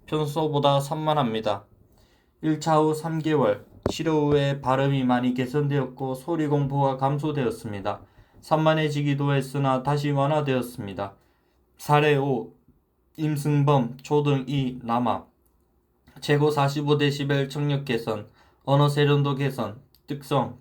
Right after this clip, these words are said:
경계선 지능, 언어 지체, 주고받기식 대화 수준 부족,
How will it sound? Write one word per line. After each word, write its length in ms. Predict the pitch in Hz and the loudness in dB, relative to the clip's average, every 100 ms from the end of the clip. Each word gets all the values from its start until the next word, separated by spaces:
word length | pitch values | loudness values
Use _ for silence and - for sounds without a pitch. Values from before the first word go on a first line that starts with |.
| _ | _
경계선 540 | 127 135 143 143 139 | -2 0 0 0 0
지능, 360 | 135 139 143 143 | 0 0 0 0
언어 260 | 139 135 127 | -2 -2 -4
지체, 520 | 127 - 120 107 - _ _ _ | -8 -8 -6 -6 -10 _ _ _
주고받기식 840 | - 143 143 143 143 143 139 139 - | -8 2 2 4 0 -2 -6 -8 -4
대화 260 | 135 135 131 | 0 0 0
수준 440 | 131 135 139 143 | -6 -8 -4 -2
부족, 460 | 139 127 113 - | -4 -4 -4 -6